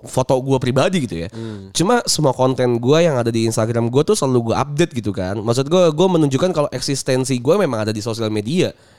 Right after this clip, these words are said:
Speaker 1: Sedangkan teman-teman gue, anjing update-nya kayaknya sebulan sekali gitu loh. Dari segi story,
Speaker 2: Setuju, setuju.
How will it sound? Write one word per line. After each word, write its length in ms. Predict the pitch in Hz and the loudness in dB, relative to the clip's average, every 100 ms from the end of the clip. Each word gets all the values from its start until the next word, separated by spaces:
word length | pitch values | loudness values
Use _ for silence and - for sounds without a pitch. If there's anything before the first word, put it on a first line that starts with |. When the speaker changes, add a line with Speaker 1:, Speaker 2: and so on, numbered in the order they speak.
| _ _ | _ _
Speaker 1:
Sedangkan 360 | - 123 139 208 | -4 -2 0 0
teman-teman 540 | 170 139 123 123 110 | 0 0 -2 -2 -2
gue, 240 | 117 190 254 _ _ _ _ _ _ | 0 0 -2 _ _ _ _ _ _
anjing 220 | 131 180 | -2 0
update-nya 320 | 143 120 120 | 2 0 0
kayaknya 240 | 180 233 294 | 0 0 0
sebulan 320 | 135 123 113 | 2 2 2
sekali 520 | 110 117 127 147 160 123 | 0 -2 -2 -2 -2 -4
gitu 140 | 110 | -6
loh. 140 | 101 110 _ _ _ _ _ _ | -6 -8 _ _ _ _ _ _
Dari 220 | 131 120 | -2 0
segi 180 | 123 120 | 0 -2
story, 560 | 113 127 147 160 156 151 | 0 0 0 -2 -2 -4
Speaker 2:
Setuju, 200 | 113 107 | -6 -12
setuju. 300 | 98 104 92 | -10 -12 -12